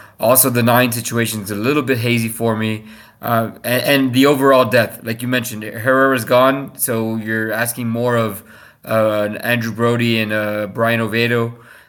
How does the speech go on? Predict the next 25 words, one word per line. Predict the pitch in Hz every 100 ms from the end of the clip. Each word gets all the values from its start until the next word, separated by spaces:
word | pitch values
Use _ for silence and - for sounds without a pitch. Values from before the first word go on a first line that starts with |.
| -
uh, | - 104
maybe | 107 113 117
a |
Bodie | 101 117 110
Hid-, | 110 107 98 113
Hidalgo. | 117 113 120 120 120 120 120 - - _
Um, | - 110 107 104 - _ _ - - - -
you're | 123 120
gonna | 120 117
play | 117 120
with, | 107 110 101 -
I | 110
guess, | 101 123 135 - - - -
Lawfulson | 113 123 131 123 139 123
as | 113 107
a | 104
sort | 98 123 113
of | 107
eight | 113 113
six, | - 123 156 - - -
Caldwell | - 113 113 113 117 117
as | 107
an | 107
eight | 104 101
six, | - 123 123 - -